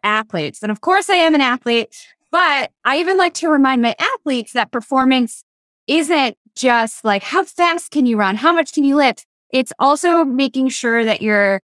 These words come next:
kind of dialing in your nutrition, your lifestyle to perform in your life at your best, right?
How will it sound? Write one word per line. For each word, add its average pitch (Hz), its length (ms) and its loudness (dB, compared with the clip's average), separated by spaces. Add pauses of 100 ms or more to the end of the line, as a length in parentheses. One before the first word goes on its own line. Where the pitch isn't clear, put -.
(160)
kind 247 180 0
of 208 80 -2
dialing 254 420 0
in 240 300 0
your 220 100 -2
nutrition, 226 460 -4
your 214 120 -2
lifestyle 220 540 -2
to 240 200 -6
perform 262 640 -2
in 247 200 4
your 233 180 2
life 254 400 -2 (240)
at 233 260 -6
your 208 140 -2
best, 180 480 -6
right? 240 320 0